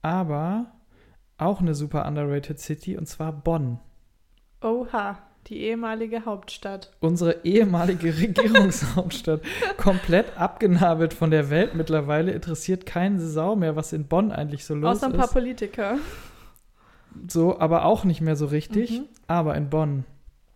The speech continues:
Speaker 1: und du bist schon genau auf dem richtigen Pfad, steht der Ehe-, der, oder sagen wir mal, der ehemalige Bundeskanzler- oder Kanzlerbungalow.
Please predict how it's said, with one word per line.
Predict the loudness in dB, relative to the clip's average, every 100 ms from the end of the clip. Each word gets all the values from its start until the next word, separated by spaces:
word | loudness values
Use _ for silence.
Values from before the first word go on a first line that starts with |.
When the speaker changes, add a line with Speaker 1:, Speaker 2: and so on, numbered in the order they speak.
| _ _ -8
Speaker 1:
und | -4
du |
bist | -4 -4
schon | -2
genau | -2 -2
auf | -2
dem | -4 -6
richtigen | -6 -8
Pfad, | -8 -8 -8
steht | -8 -6 -6 -4
der | -6 -6
Ehe-, | -4 -4
der, | -4 -4
oder | -4 -6 -10
sagen | -8 -6
wir |
mal, | -6 -8 -10 -16 -12
der | -8 -4
ehemalige | 0 0 0 -2 -2 -2 -2 -2 -6 -18 -4
Bundeskanzler- | 0 0 -2 -4 -6 -6 -6 -6
oder | -4 -4 -4
Kanzlerbungalow. | -4 -4 -4 -4 -4 -4 -4 -6 -8 -10